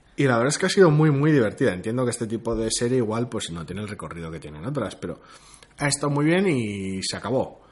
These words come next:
Speaker 2: Veremos qué pasa con Spider-Gwen, si consigue mantenerse al margen de todo este rollo. O dicen,
Speaker 1: Sí.
Speaker 2: "Oh, el personaje ha gustado, tráetelo para acá".
Speaker 1: Eso sin contar con el
Speaker 2: Porque
Speaker 1: atro-, el
Speaker 2: sería,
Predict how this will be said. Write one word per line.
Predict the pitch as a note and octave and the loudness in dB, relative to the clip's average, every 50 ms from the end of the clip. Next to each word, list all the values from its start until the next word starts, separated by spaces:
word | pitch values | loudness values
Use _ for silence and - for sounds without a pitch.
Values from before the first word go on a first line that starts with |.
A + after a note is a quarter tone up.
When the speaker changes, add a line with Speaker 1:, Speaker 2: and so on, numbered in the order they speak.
| - - - _ | -20 -20 -20 _
Speaker 2:
Veremos | - G2+ G2+ G#2 A2+ B2+ C3 - - | -6 -6 -4 -2 -2 -2 -4 -4 -2
qué | - A#2 - | -4 -4 -2
pasa | - A#2 - - A2 G#2 | -2 -4 -4 -4 -6 -6
con | - G2+ G2 G2 G2 F#2+ G2 | -6 -6 -6 -6 -6 -6 -8
Spider-Gwen, | - - - A#2 G#2 G#2+ G#2+ G#2 A#2 B2 C#3 | -8 -8 -6 -6 -4 -4 -4 -2 -2 -2 -2
si | D3+ - - | -2 -4 -6
consigue | A2 F#2+ F2 - - G#2+ G2+ | -6 -8 -8 -8 -8 -8 -6
mantenerse | G2 G2 F#2+ F#2 - G2+ G#2+ A2 G#2+ - - F2+ | -6 -8 -8 -10 -10 -10 -10 -8 -8 -8 -8 -10
al | F2 F2 | -10 -8
margen | F#2 G2+ A2+ B2+ A#2+ - - - A2+ G#2 G2+ G2 F#2 | -6 -4 -4 -4 -4 -4 -6 -6 -8 -8 -8 -8 -8
de | F2+ F#2 F#2 F#2 E2+ | -8 -8 -8 -8 -8
todo | - A2+ A2 G#2+ G2+ | -6 -6 -6 -4 -4
este | G2 - - G#2+ G#2 G2+ G2 F#2+ | -8 -8 -8 -8 -8 -6 -6 -6
rollo. | F#2+ B2 B2+ A2+ F#2+ F2 D#2+ D2 - - - - - - - - - _ _ _ - - | -4 -2 -2 -2 -2 -4 -8 -10 -14 -20 -20 -20 -20 -20 -20 -20 -20 _ _ _ -6 -2
O | B2+ | -2
dicen, | B2+ C3 C3 B2 - C3+ B2+ B2 B2+ B2 A#2+ | 0 0 0 0 0 2 2 4 2 2 0
Speaker 1:
Sí. | - - | -2 0
Speaker 2:
"Oh, | - C4+ | 2 2
el | F3+ | 2
personaje | - - - G3+ A3 - - | 2 2 2 2 2 4 4
ha | A3 | 4
gustado, | F#3 F#3+ E3+ - - G#3+ D#3+ C3 - - | 4 4 4 6 8 8 8 8 6 2
tráetelo | - A3 G#3+ A3+ F#3+ D#3+ - C3+ B2+ A#2+ A#2 | 2 4 4 4 4 2 2 2 2 2 2
para | - A#2 A2+ G2+ G2 | 2 0 0 0 -2
acá". | G2+ - A#2+ A2+ B2 - - | -4 -4 -4 -4 -4 -4 -6
Speaker 1:
Eso | B2+ C3+ D3 | -4 -4 -2
sin | C#3 - D3 C3 | 0 -2 -2 0
contar | B2 B2+ B2 - C3 C3 | 0 0 2 2 2 2
con | - D3+ C#3 B2+ | 4 4 4 4
el | A#2 A2 | 6 6
Speaker 2:
Porque | B2+ B2+ B2+ - | 6 6 6 4
Speaker 1:
atro-, | B2 B2 | 4 6
el | C3+ B2 B2 | 6 6 6
Speaker 2:
sería, | C3+ D3 D3+ | 6 6 6